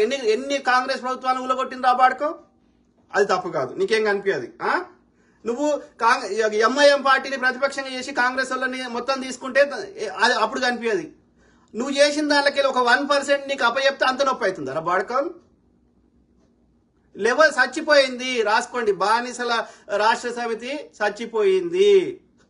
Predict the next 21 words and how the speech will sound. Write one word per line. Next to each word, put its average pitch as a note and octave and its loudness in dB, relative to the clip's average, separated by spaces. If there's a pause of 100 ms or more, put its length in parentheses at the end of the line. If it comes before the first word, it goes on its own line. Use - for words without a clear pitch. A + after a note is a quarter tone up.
(220)
అది, A3 0 (140)
అది A#3 0 (220)
దానికి G#3+ 0
పాడే A3+ 2
కట్టేసిర్రు G#3 -2
తెలంగాణ F3+ -6 (100)
ప్రజలు. D#3+ -4 (480)
దానికి A3+ 2 (120)
ఒక్క A#3 -4
స-, A3+ -2
ఒక్క A3 -4 (160)
ఓటు A#3+ 0
కూడా A#3+ -2 (100)
రాదు. G3 2 (560)
అది B3 0 (320)
క్లియర్గా C#4 2
అర్థమవుతుంది. G#3+ 4 (380)
మొన్న A#3 0 (160)
ఎంపీ A#3+ -6
ఎన్నికలనే A3 0
చూపెట్టిర్రు, G#3+ 0